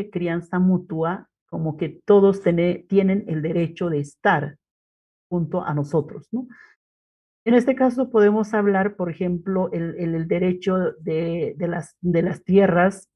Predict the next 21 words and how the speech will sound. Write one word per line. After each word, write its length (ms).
¿no? 380
De 200
alimentar 760
a 100
las, 440
en 260
este 160
caso, 220
a 60
las 140
materias 440
primas, 520
ya 160
sean 260
de 80
los 220
animales, 680
de 100
las 240
plantas, 640
¿no? 200